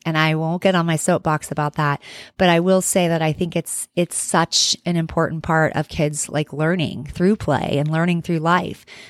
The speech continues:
But if we allow them the chance to explore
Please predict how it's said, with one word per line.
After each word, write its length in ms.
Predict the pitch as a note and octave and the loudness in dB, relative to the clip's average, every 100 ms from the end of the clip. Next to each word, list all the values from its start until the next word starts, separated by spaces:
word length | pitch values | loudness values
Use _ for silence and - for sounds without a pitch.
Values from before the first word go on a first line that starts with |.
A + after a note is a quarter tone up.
| - | -2
But 100 | F3+ | -2
if 120 | F3 | 0
we 140 | F#3 | 0
allow 340 | F3+ F3 F#3+ A#3 | 2 4 4 4
them 320 | G3 F3 E3+ | 0 0 -2
the 80 | E3 | -4
chance 560 | - E3+ D#3+ D#3 - - | -2 -2 -2 -4 -8 -6
to 440 | F3 E3 D#3 D#3 - - _ - | -4 -2 -2 -4 -10 -20 _ -8
explore 920 | E3+ - - F#3 G#3 C#3+ C3 D3+ | -6 -8 -2 2 2 2 0 -4